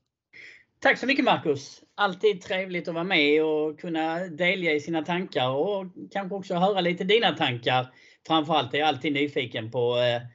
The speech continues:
dina tankar om spets, för det vet jag att det är få i Sverige som kan mäta sig med dig när det gäller det. Så att, eh,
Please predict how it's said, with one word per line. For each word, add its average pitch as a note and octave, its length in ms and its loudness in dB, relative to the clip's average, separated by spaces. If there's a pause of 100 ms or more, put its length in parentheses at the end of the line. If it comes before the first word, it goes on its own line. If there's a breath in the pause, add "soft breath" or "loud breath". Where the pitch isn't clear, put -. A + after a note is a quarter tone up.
(380 soft breath)
dina D#3+ 400 0
tankar E3 360 -2
om C#3 140 -2
spets, - 500 -4
för B2+ 160 -10
det C3 60 -6
vet C#3 300 -2
jag B2 120 -4
att B2 100 -8
det C#3+ 340 -4
är C#3+ 40 0
få C#3+ 340 -2
i B2+ 40 -6
Sverige B2 380 -4
som A#2+ 140 -12
kan C3+ 160 -4
mäta C#3+ 320 0
sig B2 200 -6
med C#3+ 200 -2
dig B2+ 300 -4 (320 loud breath)
när C3+ 160 0
det C3+ 60 2
gäller C3 260 2
det. A2 220 0
Så - 160 -8
att, A2+ 260 -6
eh, B2 240 -2